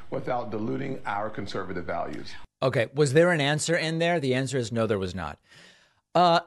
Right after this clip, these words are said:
Speaker 2: listen, you, um, y-, you, how exactly are you going to be doing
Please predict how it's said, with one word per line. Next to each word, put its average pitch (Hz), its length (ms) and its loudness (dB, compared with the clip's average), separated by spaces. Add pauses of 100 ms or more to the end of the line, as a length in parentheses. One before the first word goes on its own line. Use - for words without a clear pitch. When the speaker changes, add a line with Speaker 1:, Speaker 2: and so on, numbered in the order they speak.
Speaker 2:
listen, 180 680 2
you, 185 480 4
um, 165 380 2 (240)
y-, 170 160 -14 (120)
you, 160 280 -4 (120)
how 226 360 4
exactly 147 1000 -2 (460)
are 147 120 4
you 147 180 4
going 151 320 0
to 151 60 2
be 127 120 0
doing 117 640 0